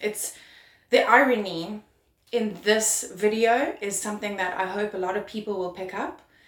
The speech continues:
and they will understand that for a woman or girl or anybody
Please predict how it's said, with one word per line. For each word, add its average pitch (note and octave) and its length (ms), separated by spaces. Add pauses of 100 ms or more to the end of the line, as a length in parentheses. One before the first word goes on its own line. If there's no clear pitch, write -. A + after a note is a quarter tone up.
(360)
and F#3+ 160
they F3+ 80
will F#3 140
understand F#3 840 (400)
that F3+ 540 (720)
for C#4 280
a B3 160
woman G#3 600 (640)
or G3+ 140
girl F#3+ 420
or - 120
anybody F#3 640